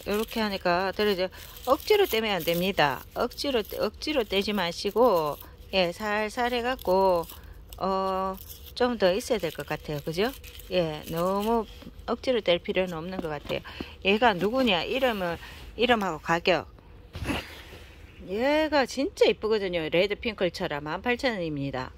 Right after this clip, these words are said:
어, 그래서 제가 그 아이들 중에서 생얼도 있어야 되고, 여러분들 또 다 생얼이 있어야 된다 하시잖아요. 생얼도 있어야 되고, 뭐, 예, 수영도 멋져야 되고, 그런 애들만 데리고 왔습니다. 레드핑클 철아 만 팔천 원입니다.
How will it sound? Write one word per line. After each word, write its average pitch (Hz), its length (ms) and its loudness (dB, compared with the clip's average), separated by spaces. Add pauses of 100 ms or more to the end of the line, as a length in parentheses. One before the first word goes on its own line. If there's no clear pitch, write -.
(760)
어, 320 420 4
그래서 277 320 4
제가 240 440 2
그 262 480 6
아이들 247 380 2
중에서 240 500 2
생얼도 208 500 -4
있어야 233 360 2
되고, 170 300 2
여러분들 220 420 0
또 220 160 -4
다 330 320 4
생얼이 339 380 -2
있어야 285 260 0
된다 202 240 -4
하시잖아요. 180 800 -4 (460)
생얼도 247 580 0
있어야 202 480 4
되고, 156 460 -2
뭐, 180 500 -2 (100)
예, 175 420 2 (400)
수영도 294 540 2
멋져야 233 480 4
되고, 160 540 2
그런 190 240 -4
애들만 165 280 -2
데리고 165 260 -2
왔습니다. 165 560 -4
레드핑클 180 640 -2
철아 156 260 -6
만 160 220 -6
팔천 202 380 -2
원입니다. 160 600 0